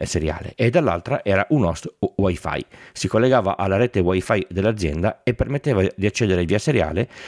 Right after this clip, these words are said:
a dispositivi di, di rete anche se in posti fisicamente lontani. Non me li aveva-, non me li avevano passati perché costosi. Andare lontano su, eh, sui, sui due piedi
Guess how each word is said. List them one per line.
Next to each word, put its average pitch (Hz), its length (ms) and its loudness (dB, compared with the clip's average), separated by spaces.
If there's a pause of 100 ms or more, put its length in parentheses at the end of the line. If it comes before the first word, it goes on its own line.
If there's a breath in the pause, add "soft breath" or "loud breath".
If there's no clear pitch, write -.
(140 loud breath)
a - 100 2
dispositivi 127 720 2
di, 107 380 2
di 113 200 2
rete 107 360 0
anche 101 320 -2
se 98 140 -2
in 160 200 2
posti 113 320 -4
fisicamente 92 840 0
lontani. 92 580 -2 (440 loud breath)
Non 127 140 4
me 123 80 4
li 110 60 4
aveva-, 117 480 0 (300)
non 110 180 4
me 117 80 4
li 120 60 4
avevano 110 280 4
passati 104 420 -2
perché 90 280 -2
costosi. 82 500 -4 (800)
Andare 110 440 2 (380)
lontano 101 640 0 (580)
su, 101 360 0 (120)
eh, 104 240 2
sui, 101 440 0
sui 107 400 2
due 107 220 2
piedi 92 400 -2